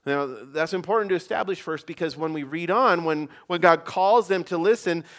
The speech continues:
and he begins to speak, we see that even though they are his people, their hearts were not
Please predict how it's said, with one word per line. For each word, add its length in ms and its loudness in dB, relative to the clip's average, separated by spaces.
and 100 0
he 140 -2
begins 400 0
to 180 -4
speak, 340 -8
we 120 -8
see 140 -10
that 180 0
even 260 -2
though 180 6
they 200 4
are 260 4
his 260 4
people, 640 4
their 300 8
hearts 840 6
were 200 2
not 540 2